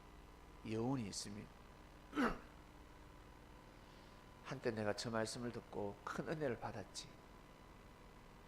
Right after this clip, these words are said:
내가 정말 큰 은혜를 받고 삶을 살아갔지. 놀이터에서 어린아이가,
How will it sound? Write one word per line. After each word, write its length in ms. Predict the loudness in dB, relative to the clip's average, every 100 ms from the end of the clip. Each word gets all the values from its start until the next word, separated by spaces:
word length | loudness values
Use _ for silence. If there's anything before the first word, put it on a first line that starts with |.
| -14 -14 -14 -14 -14 -12 -12 -2
내가 220 | 2 2 2
정말 760 | -2 -4 -6 -4 4 6 6
큰 280 | 4 0 0
은혜를 280 | 4 6 6
받고 540 | 4 0 4 6 6 0 -6
삶을 420 | -2 0 2 0
살아갔지. 640 | 0 -2 -2 -2 -4 -6 -6 -12 -12 -12 -12 -12 -12 -14 -14 -14 -12 -12 -12 -12 -12 -12 -14 -14 -14 -14 -14 -14 -14 -14 -12 -10 8
놀이터에서 720 | 10 10 8 6 6 6 4
어린아이가, 720 | 6 4 2 2 0 -2